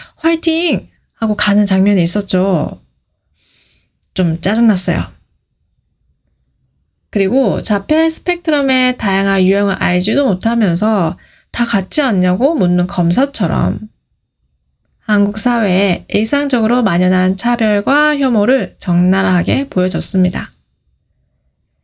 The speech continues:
그리고 성소수자, 직장 내 성차별, 어린이 인권,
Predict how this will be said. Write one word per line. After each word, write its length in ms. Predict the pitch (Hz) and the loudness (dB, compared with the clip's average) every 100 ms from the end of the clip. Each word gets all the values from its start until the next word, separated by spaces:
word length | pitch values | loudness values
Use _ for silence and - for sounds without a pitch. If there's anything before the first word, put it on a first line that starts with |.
| _ _ _ | _ _ _
그리고 300 | - 240 233 | -4 0 0
성소수자, 800 | 240 330 339 359 349 320 202 339 - _ _ _ - | 0 0 0 0 0 0 -2 -4 -6 _ _ _ -8
직장 460 | - - 226 220 | -6 -2 0 2
내 240 | 208 190 180 | 2 2 0
성차별, 580 | 277 269 233 269 392 - _ _ - | 0 0 0 0 -2 -6 _ _ -4
어린이 340 | 185 190 175 | 0 2 0
인권, 460 | - 233 214 277 | 0 0 -2 -4